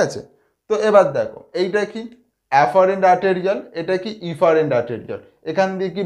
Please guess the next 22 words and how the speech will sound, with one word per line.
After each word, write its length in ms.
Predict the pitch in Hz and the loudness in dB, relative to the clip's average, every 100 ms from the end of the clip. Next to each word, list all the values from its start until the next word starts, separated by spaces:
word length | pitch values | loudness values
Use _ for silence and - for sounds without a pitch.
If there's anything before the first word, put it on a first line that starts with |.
| 135 | 0
ব্লাড 280 | 147 151 151 - _ - | 4 4 2 -6 _ -10
ঢুকছে, 380 | 151 170 - 214 233 - _ 147 | -6 -6 -8 -8 -8 -8 _ -10
এখানে 280 | 147 160 160 147 | -4 -2 -2 2
জালকার 440 | 147 147 143 151 151 147 | 4 4 2 2 2 -2
যে 80 | 156 139 135 | -4 -4 0
গ্লোমেরুলাসটা 840 | 143 147 147 147 147 147 147 151 143 | 2 2 2 4 2 2 0 0 2
জালকাকার 560 | 127 135 139 143 151 151 | 2 2 0 0 0 0
অংশ, 160 | 151 156 220 - - _ 139 | -2 -4 -8 -8 -18 _ -6
এখানে 240 | 143 147 143 | 0 0 0
ব্লাড 240 | 139 139 147 - _ _ _ - | 2 2 2 -4 _ _ _ -10
কিছুটা 420 | 143 160 147 147 135 - _ _ _ _ _ _ _ - | -6 -4 0 0 0 -6 _ _ _ _ _ _ _ -4
পরিশ্রুত 560 | 156 156 160 - 160 165 147 | 2 2 2 -2 -2 0 0
হয়ে 180 | 156 214 - - _ _ _ _ _ _ _ _ _ _ _ 160 | 2 2 0 -6 _ _ _ _ _ _ _ _ _ _ _ -8
ইফারেন্ট 360 | 151 165 156 160 | 0 2 4 4
আর্টেরিয়াল 400 | 147 160 160 165 165 | 2 2 2 2 4
দিয়ে 120 | 233 208 | 4 4
বেরিয়ে 300 | 180 160 147 107 | 4 2 0 -4
যাচ্ছে। 360 | 98 - - - _ _ _ 185 | -6 -14 -20 -20 _ _ _ 4
এবার 160 | 202 165 123 | 6 6 2
দেখো, 220 | 95 - _ - _ _ _ 180 | -10 -14 _ -20 _ _ _ -4
এই 100 | 214 214 | -4 -4
যে 80 | 226 | -4